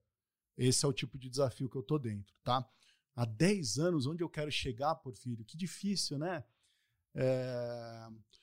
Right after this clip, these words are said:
Eu, eu acho que n-, não, não é nem sobre querer chegar, mas há dez anos, eu já conversei, acho que o Emílio Marçulo outro dia, acho que até me perguntaram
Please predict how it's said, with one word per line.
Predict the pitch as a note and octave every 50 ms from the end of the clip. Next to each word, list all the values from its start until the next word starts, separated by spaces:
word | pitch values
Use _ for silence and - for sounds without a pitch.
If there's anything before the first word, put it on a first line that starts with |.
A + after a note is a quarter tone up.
| _ _ _ _ _ _ _ _ _ _ _ _ -
Eu, | F#3 F#3+ - - -
eu | F#3 E3+ F3+
acho | G3 G#3 G3+ - - -
que | - G3
n-, | E3 F#3+ G3 G3+
não, | F3+ E3+ F#3 F#3 F#3 -
não | F3 D#3+ F3
é | F3+
nem | F3+ F3+ F3+
sobre | - - F#3+ D#3+ D#3 E3
querer | - - F3 E3+ E3
chegar, | D#3 - - F3 E3 D3 D3+ D3 D3 C#3+
mas | C#3+ C#3+ C#3 C3 - - - _ _
há | - C#3+ C#3
dez | B2+ A#2+ D#3 E3 G3 G#3 F#3+ D3 A2+ C#3
anos, | D3+ E3 F3+ E3 C#3+ B2+ A#2 G#2 - - _ -
eu | C#3 C3+ C3+ C3+
já | B2+ D#3 D3+
conversei, | - - E3+ D#3+ D#3 C3+ - -
acho | - - -
que | - _ _ _ _ _ _
o | - -
Emílio | G#3 G3+ A#3+ F#4 E4
Marçulo | A3+ F3 - - G#3 G#3
outro | F#3+ - F3
dia, | D#3 F3
acho | E3+ -
que | -
até | F3+ - F#3 G3+
me | G3+ G#3
perguntaram | - - G3 G3 - A3+ G3 E3+ - - D#3+ D#3+ E3 D#3+ D#3 D3 B2+